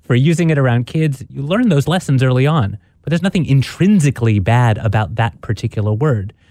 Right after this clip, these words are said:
Whereas slurs, they're used to cause harm, right? They are derogatory terms. Their work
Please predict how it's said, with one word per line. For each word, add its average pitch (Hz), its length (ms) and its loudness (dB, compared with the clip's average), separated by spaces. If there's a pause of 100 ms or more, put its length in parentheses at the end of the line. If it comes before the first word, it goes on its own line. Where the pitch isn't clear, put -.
Whereas 143 880 0 (100)
slurs, 156 760 0 (120)
they're 143 260 0
used 160 600 2
to 127 100 -2
cause 110 300 0
harm, 95 260 -2
right? 123 180 0
They 147 220 0
are 143 360 0
derogatory 107 680 0
terms. 101 360 -4
Their 127 200 2
work 139 400 0